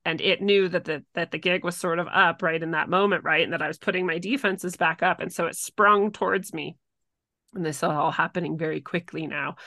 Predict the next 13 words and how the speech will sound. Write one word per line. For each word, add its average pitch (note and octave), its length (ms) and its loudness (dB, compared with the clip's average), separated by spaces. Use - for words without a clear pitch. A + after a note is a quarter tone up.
Uh, F#3 40 6
and D#3+ 80 4
it's - 140 -6
flying G3 400 4
towards G3 340 2
me. F#3+ 80 2
And F3 80 2
as E3 140 2
it's - 140 -8
flying G3+ 320 4
towards F#3+ 320 2
me, G3 100 2
I'm, F3 180 2